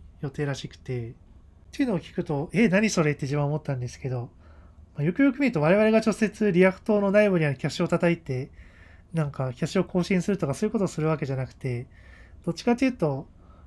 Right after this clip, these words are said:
なんか今使われている、なんかデータフェッチングのライブラリ、なんかエスダブリューアールとかですね、あの辺のキャッシュの内部実装として使われること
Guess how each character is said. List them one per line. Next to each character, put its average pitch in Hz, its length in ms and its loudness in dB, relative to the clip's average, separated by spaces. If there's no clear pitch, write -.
な 170 80 -2
ん 143 40 -4
か 156 120 -2
今 190 300 2
使 - 180 -8
わ 143 120 0
れ 143 100 -2
て 143 140 -4
い 139 40 -2
る、 139 460 -2
な 151 80 -6
ん - 20 -10
か 147 80 -4
デ 180 120 2
ー - 20 -4
タ 180 100 0
フ 196 80 0
ェ 196 40 2
ッ - 20 -12
チ 165 120 -6
ン 143 40 -4
グ 135 60 -4
の 127 60 -6
ラ 135 100 -4
イ 131 40 -6
ブ 131 80 -6
ラ 127 80 -4
リ、 143 180 -6
な 160 80 -6
ん - 20 -20
か 135 100 -6
エ 139 60 -2
ス 185 120 0
ダ 175 120 4
ブ 165 60 -2
リ 170 60 2
ュ 170 40 2
ー - 20 2
ア - 20 2
ー 160 40 0
ル 139 60 -6
と 135 100 -10
か 135 100 -10
で 123 100 -6
す - 140 -14
ね、 120 280 -8
あ 190 80 -4
の 233 120 2
辺 247 180 0
の 247 200 0
キ 220 120 -2
ャ - 20 2
ッ 180 40 -4
シ 233 80 -2
ュ 226 40 4
の 208 60 0
内 202 200 2
部 208 100 -2
実 214 240 -2
装 156 140 -2
と 139 100 -10
し 123 60 -10
て 135 120 -10
使 - 260 -4
わ 156 160 2
れ 151 100 0
る 151 140 -2
こ 151 140 -6
と 131 300 -6